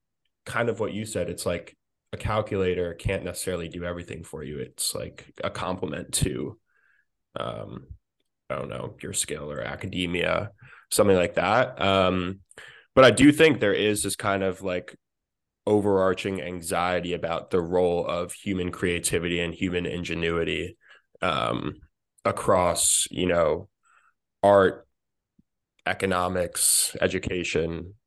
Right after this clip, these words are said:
et cetera. Um, but No Opinion, which is a, a kind of culture economics newsletter,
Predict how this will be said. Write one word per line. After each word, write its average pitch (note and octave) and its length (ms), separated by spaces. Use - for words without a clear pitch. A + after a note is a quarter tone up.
et - 140
cetera. B1 640
Um, A1 500
but G2+ 260
No B2 280
Opinion, G#2+ 520
which F#2 200
is F#2+ 160
a, F2+ 300
a A2 60
kind A2 320
of A2+ 160
culture G#2+ 480
economics G#2 640
newsletter, G2+ 760